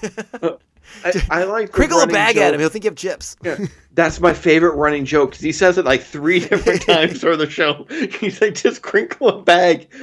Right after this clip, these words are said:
Speaker 2: He'll think you have chips." Over and over again, just to get Eagly in a car all the time.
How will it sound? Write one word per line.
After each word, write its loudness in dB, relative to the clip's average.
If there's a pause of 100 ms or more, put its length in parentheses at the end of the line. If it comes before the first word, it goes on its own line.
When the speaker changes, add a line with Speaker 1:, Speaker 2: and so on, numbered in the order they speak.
(160)
Speaker 2:
He'll 2
think -6
you -4
have -6
chips." -4 (240)
Over 2
and -10
over 2
again, -6 (100)
just -4
to -14
get -10
Eagly -2
in 0
a -2
car -6
all -2
the -8
time. -8